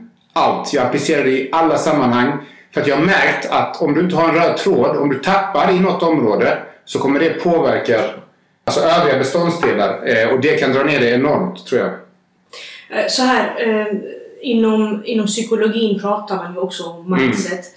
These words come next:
Speaker 2: Eh, och min fråga till dig är egentligen, vad ser du för koppling mellan mindset och prestation?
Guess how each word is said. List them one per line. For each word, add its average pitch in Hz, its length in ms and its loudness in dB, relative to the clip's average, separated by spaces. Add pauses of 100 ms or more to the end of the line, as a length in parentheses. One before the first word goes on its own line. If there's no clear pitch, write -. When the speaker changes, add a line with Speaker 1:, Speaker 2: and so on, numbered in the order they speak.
(260)
Speaker 2:
Eh, 202 260 0
och 214 580 0
min 226 160 2
fråga 233 300 0
till 214 120 -2
dig 220 240 2
är 202 40 0
egentligen, 202 460 0
vad 202 120 -2
ser 220 140 -2
du 214 80 -2
för 202 100 -10
koppling 202 420 -6
mellan 185 360 -2
mindset 185 340 -6
och - 80 -20
prestation? 180 480 -10